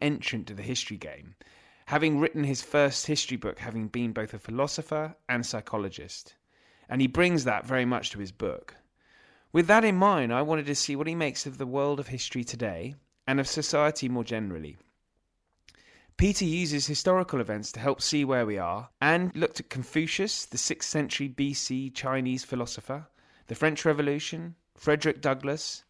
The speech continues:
the statue of Athena at Palmyra, and the recent death of the Queen.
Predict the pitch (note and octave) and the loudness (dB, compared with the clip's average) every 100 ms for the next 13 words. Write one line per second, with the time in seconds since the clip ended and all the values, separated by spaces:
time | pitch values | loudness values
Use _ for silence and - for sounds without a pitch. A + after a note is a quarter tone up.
0 | _ _ _ - G#2+ - D#3 - E3 C#3+ | _ _ _ -12 -6 0 0 2 2 2
1 | C#3 - F3 F3 D3+ - - C3 B2+ B2+ | 2 0 0 0 0 0 0 0 0 0
2 | A#2 A2+ A#2+ _ - A#2+ B2 C3+ C#3 C3 | 0 -4 -8 _ -8 -2 0 0 -2 -4
3 | - A2+ - G2 G2 - G2 D2 | -4 -6 -8 -14 -12 -10 -10 -10